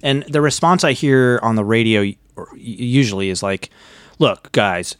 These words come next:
no need to freak out. The, the Padres aren't playing for June. They're playing for October here." And, and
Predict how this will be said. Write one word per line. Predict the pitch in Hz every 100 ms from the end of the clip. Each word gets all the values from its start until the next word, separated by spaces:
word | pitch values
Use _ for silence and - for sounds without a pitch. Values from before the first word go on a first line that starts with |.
| _ _
no | 147
need | 160 151 131
to |
freak | - 151 135 147
out. | 131 104 120
The, | 117 104
the | 110 117 104 98 -
Padres | - 226 254 165
aren't | 131 -
playing | - 156 139
for | - 92
June. | 90 120 131 82 _
They're | - 151
playing | - 196
for | 180 120
October | 85 - - 110 - - _ _
here." | - 92 - - _ -
And, | 135 131
and | 151 131 120